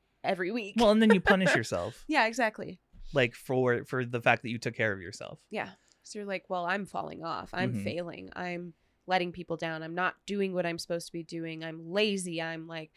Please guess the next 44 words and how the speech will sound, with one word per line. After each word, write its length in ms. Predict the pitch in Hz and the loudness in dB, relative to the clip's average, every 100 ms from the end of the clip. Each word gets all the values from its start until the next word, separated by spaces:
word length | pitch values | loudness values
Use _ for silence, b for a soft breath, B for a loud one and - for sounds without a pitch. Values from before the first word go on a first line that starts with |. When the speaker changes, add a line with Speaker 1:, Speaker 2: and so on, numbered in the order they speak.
| b - | b -2
Speaker 2:
Mm-hmm. 100 | - | 6
Speaker 1:
all 300 | 226 226 220 | 10 10 6
of 160 | 202 | -2
these 240 | 180 175 185 | -6 -8 -4
labels 460 | 220 214 196 190 | -2 0 -2 -4
that 160 | - 156 | -6 -6
we 100 | 165 | -6
stick 460 | - - - 202 185 | -6 -6 -4 -4 -4
on 220 | 180 180 | -6 -6
like 200 | 165 - | -10 -12
stickers 720 | - - 233 190 180 190 - b b b b b _ - | -6 -4 -2 -4 -4 -8 -16 b b b b b _ -8
because 540 | 214 202 180 170 - | -6 -2 -2 -2 -6
we 100 | 185 | -12
can't 560 | - - 190 185 175 - - - _ _ | -12 -10 -8 -6 -8 -10 -12 -14 _ _
keep 200 | - 202 | -18 -8
up. 180 | 330 - - - - | -6 -8 -16 -14 -4
Speaker 2:
Yeah. 200 | 113 - _ _ | -4 -4 _ _
Well, 120 | 160 | 2
and 100 | 185 | 4
then 80 | 180 | 6
you 80 | 170 | 4
assume 240 | 135 170 | 2 2
everyone's 360 | 143 123 117 110 | 2 2 0 -2
saying 180 | 104 107 | -4 -2
that 120 | 107 | -2
about 220 | 104 101 | 0 -2
you 60 | 101 | -4
too. 180 | - 98 113 _ 202 | -8 -10 -10 _ 0
Speaker 1:
Right. 280 | 190 - - - - | 0 0 -10 -14 -6
That's 160 | 196 | 0
Speaker 2:
When 160 | 185 196 | 6 8
Speaker 1:
the 60 | 196 | 10
Speaker 2:
they 40 | |
Speaker 1:
other 60 | - | 10
one. 40 | |
Speaker 2:
probably 340 | 214 269 185 | 10 10 10
are 60 | 135 | 8
just 260 | 139 - - | 8 2 2
concerned, 640 | 135 - 131 101 92 - - | 0 2 0 -2 -4 -4 -2
but 100 | 131 | 4
then 140 | 170 | 6
you 100 | 156 | 6
Speaker 1:
Yeah. 100 | 151 | 2
Speaker 2:
feel 460 | 165 160 151 139 - | 6 8 8 4 0